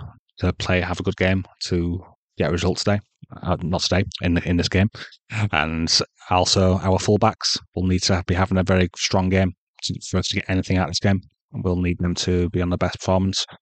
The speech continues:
Um, Archie has generally been pretty solid when it comes to w-, one v one dribblers, but I think this will be the biggest test of his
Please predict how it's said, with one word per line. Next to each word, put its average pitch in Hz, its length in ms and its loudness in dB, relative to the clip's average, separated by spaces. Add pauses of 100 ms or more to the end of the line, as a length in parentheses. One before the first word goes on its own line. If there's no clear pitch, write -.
(260)
Um, 82 340 -2 (280)
Archie 92 400 0
has 87 360 -2 (200)
generally 95 340 2
been 95 240 2
pretty - 260 -4
solid 107 360 2
when 104 80 2
it 95 100 -4
comes 104 280 2
to 98 340 4
w-, 98 180 0
one 101 240 0
v 98 140 2
one 98 160 2
dribblers, 104 360 2 (460)
but 101 220 2 (380)
I - 40 -20
think 90 160 -4
this 101 180 -4
will 95 80 2
be 92 240 2
the 90 140 0
biggest 90 300 -2
test - 460 0
of 90 140 -2
his 90 300 2